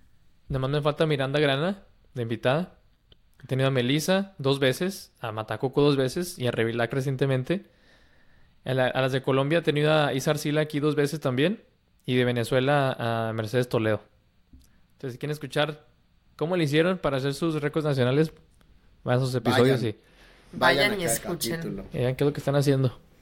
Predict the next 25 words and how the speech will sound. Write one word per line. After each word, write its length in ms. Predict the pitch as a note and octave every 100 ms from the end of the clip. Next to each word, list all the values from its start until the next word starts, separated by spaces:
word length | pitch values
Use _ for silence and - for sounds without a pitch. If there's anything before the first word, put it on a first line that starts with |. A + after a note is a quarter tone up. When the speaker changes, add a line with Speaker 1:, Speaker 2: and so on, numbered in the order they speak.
| - - -
Speaker 2:
Déjalos 440 | D#3+ E3+ D3 -
abajito 460 | A#2 A2+ C3+ C3+ C#3
en 80 |
el 100 | A2+
link, 260 | G#2 A2+ A2 - - -
aquí 200 | - -
abajito. 480 | A2 G#2+ - G#2+ - _ _
Speaker 1:
Ándale, 380 | - A#2+ A#2+ A2+
sí. 160 | G2+ A#2
Speaker 2:
Dejas 340 | A#2+ F3+ D3
el 120 | A2 G#2+
link 160 | A#2 A2+
de, 100 | G#2 - -
de, 160 | F#2 F2 - -
de 80 | F2
todos 320 | - G2+ -
esos. 300 | G2 - - - - - - - - - - - - - _ - -
Speaker 1:
No, 140 | A#2
excelente. 460 | A#2 - A2+ A2+ - - - - _ - _ _ _
Speaker 2:
Bueno, 260 | - B2+ A#2+
nos 160 | A2 A2+
pasamos 400 | B2 D#3+ D#3+ D3
a 40 |
los 160 | B2 C3
hombres. 380 | B2+ G#2+ -